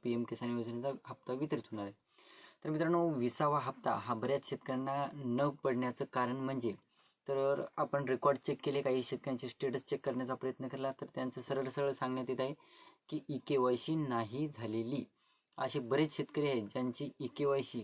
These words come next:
नाही झालेली. आता बरेच शेतकरी म्हणतील, "आम्ही तर ईकेवायसी केलेली होती आधार बेसिसवर, आधार नंबर टाकला, ओटीपी टाकला आणि आम्ही ईकेवायसी केलेली होती." ते तर ईकेवायसी झालीच नाही, झालीच मित्रांनो. परंतु मित्रांनो, आता सध्याला जे पीएम किसान योजनेची ईकेवायसी, ईकेवायसी करा म्हणून सांगत, सांगण्यात येत आहे सरकारतर्फे,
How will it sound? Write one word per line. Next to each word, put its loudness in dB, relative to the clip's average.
नाही -2
झालेली. -2
आता -4
बरेच 0
शेतकरी -2
म्हणतील, -2
"आम्ही 0
तर 0
ईकेवायसी 0
केलेली 0
होती 2
आधार 2
बेसिसवर, -2
आधार -2
नंबर 0
टाकला, 0
ओटीपी 0
टाकला -4
आणि -4
आम्ही -6
ईकेवायसी 0
केलेली 2
होती." -4
ते -2
तर -2
ईकेवायसी 0
झालीच 0
नाही, -4
झालीच 0
मित्रांनो. -2
परंतु 4
मित्रांनो, 4
आता 2
सध्याला 2
जे 2
पीएम 0
किसान -4
योजनेची -2
ईकेवायसी, 0
ईकेवायसी -2
करा 0
म्हणून 0
सांगत, -4
सांगण्यात -2
येत 0
आहे 2
सरकारतर्फे, -2